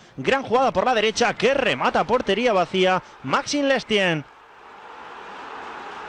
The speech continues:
Siete puntos de ventaja entre Anderlecht y Brujas a falta de dos jornadas. Le otorgan el título al conjunto de la capital belga. Pero sufrieron hasta el final. En el descuento llegó el tanto definitivo.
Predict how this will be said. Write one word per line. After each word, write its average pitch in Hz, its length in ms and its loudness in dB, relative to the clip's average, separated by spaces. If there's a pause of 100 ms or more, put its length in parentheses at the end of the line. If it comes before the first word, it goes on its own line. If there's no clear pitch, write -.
(460)
Siete 202 420 -2
puntos 220 340 -2
de 233 120 0
ventaja 233 360 0
entre 202 220 0
Anderlecht 240 480 0
y 202 60 0
Brujas 226 640 0
a 127 100 -2
falta 226 300 0
de 196 100 4
dos 254 180 0
jornadas. 220 680 0 (180)
Le 185 60 0
otorgan 220 340 0
el 185 120 -2
título 226 440 2 (400)
al 196 220 -2
conjunto 180 440 -4
de 190 120 2
la 185 140 0
capital 185 500 -2
belga. 156 420 2 (440)
Pero 247 200 4
sufrieron 269 440 0
hasta 247 200 0
el 233 80 0
final. 247 420 2 (240)
En 196 160 0
el 294 140 0
descuento 240 580 2
llegó 220 260 2
el 233 140 0
tanto 269 320 2
definitivo. 240 760 2